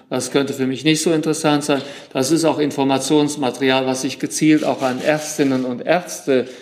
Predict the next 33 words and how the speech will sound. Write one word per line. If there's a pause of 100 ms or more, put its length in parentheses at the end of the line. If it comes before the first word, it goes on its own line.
(180)
richtet,
weil
wir
wollen
mit
dieser
Seite (280)
auch
für
Ärztinnen
und
Ärzte,
auch
Herr
Schiefer
hat
dort
wesentlich
mitgearbeitet, (500)
also
wir
wollen
auch
für
Ärztinnen
und
Ärzte
wollen
wir
Informationen
zur
Verfügung
stellen.